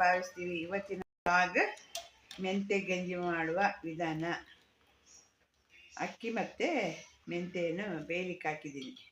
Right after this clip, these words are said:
ಹ್ಮ್, ಅರ್ಧ ಗಂಟೆ ಬಿಟ್ಟು ಚೆನ್ನಾಗಿ ಮೆತ್ತೆ, ಮೆತ್-,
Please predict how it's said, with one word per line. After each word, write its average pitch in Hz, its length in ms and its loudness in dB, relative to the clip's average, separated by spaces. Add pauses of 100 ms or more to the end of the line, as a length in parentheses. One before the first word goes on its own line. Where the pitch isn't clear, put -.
(1500)
ಹ್ಮ್, 165 180 -12 (120)
ಅರ್ಧ 170 160 -6 (180)
ಗಂಟೆ 170 340 0
ಬಿಟ್ಟು 180 260 -2 (840)
ಚೆನ್ನಾಗಿ 202 680 0
ಮೆತ್ತೆ, 185 340 -2
ಮೆತ್-, 180 240 -8